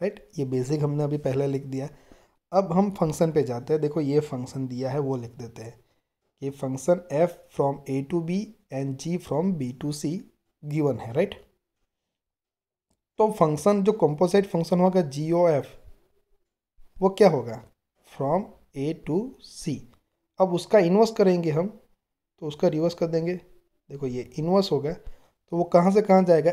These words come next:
a to c की जगह पर क्या होगा, from c to a हो जाएगा। ओके, तो देखो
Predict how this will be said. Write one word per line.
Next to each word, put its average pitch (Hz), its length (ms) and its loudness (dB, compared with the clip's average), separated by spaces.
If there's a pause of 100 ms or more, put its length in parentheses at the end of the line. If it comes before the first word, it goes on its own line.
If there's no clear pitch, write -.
a 165 160 0
to 190 140 0
c 190 140 -2
की 190 120 0
जगह 156 220 4
पर 165 100 4
क्या 180 160 0
होगा, 156 320 -2 (640)
from 175 240 -4 (400)
c 131 200 -10
to 147 160 -6
a 143 140 -2
हो 139 100 -2
जाएगा। 139 300 -4 (1120)
ओके, 139 180 -8
तो - 840 -18
देखो 135 280 -4